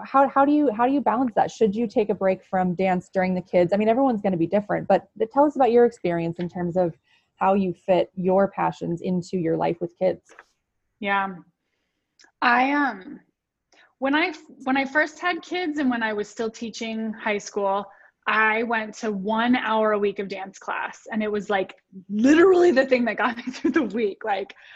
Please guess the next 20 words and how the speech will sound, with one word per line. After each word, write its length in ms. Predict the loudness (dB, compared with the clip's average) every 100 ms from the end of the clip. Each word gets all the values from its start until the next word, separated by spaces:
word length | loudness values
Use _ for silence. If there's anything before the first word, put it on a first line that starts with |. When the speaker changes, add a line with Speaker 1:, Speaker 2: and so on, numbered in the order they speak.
| -20 -2
Speaker 2:
the 100 | 0
whole 220 | 4 6
week 140 | 6 2
was 160 | -4
horrible 520 | -4 -4 -2 -4 -4
except 340 | -4 -6 -12 -10
for 100 | -12
one 280 | -10 -8 -6
hour 320 | -4 -4 -6
with 160 | -6 -10 -8
my 240 | -6 -6 -4
tap 260 | -2 -2 -4
teacher. 480 | -14 -12 -6 -6 -6 _ _ _ _
Um, 380 | -6 -6 -6 -14 _
and 260 | -4 -2 -4 -10 _ _ -20 -14 -6
over 260 | -2 -2
time, 440 | -4 -8 -6 -4 -4
I 100 | -4
realized, 640 | -4 -2 -2 -2 -4 -6
like, 260 | -6 -6